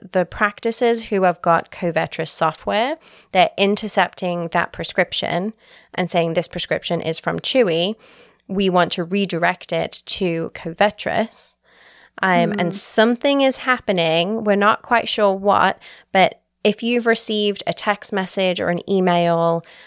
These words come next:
Speaker 1: saying, um, "We can give you your medications for ten percent off," or, "Here's a voucher code," um, posing as your regular veterinarian's office, it's then directing you to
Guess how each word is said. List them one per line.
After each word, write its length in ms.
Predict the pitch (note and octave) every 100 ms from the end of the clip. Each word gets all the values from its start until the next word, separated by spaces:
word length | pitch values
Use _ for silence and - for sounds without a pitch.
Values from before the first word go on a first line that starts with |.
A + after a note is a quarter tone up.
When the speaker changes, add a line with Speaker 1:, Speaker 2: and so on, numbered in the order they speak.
| _
Speaker 1:
saying, 840 | - G3 F3 E3 E3+ E3 E3 D#3+ -
um, 500 | - E3+ D#3+ D#3+ E3+ - _ _ _ _ _ _ _ _ _ _
"We 160 | F#3 F#3+
can 180 | - F#3
give 180 | E3+ E3+
you 100 | E3
your 140 | E3
medications 800 | E3 E3 - D#3+ - F3 F3 -
for 400 | - E3 D#3+ E3
ten 320 | - - F3
percent 400 | F3 - E3+ E3+ -
off," 300 | A3 G#3+ F3+
or, 100 | E3
"Here's 260 | E3+ E3
a 60 | F3
voucher 400 | G3+ G#3+ A3 G#3
code," 480 | - G#3+ G3 F#3+ F#3 - - - - _ -
um, 440 | F3+ E3+ E3 D#3+ - _ _
posing 540 | - G#3+ A3 F#3+ F3 -
as 240 | F3 E3+
your 260 | E3+ E3+ E3
regular 400 | F3 E3+ E3+ D#3+
veterinarian's 720 | E3 - E3+ G#3+ G#3 E3+ E3
office, 640 | E3 - E3+ F3 - - - - _ -
it's 180 | F3+
then 220 | F#3 F#3 F#3
directing 720 | E3+ F3 G#3+ A3 - G3 F#3
you 320 | F3+ E3 E3+
to 760 | F3+ - - F#3 E3+ D#3+ E3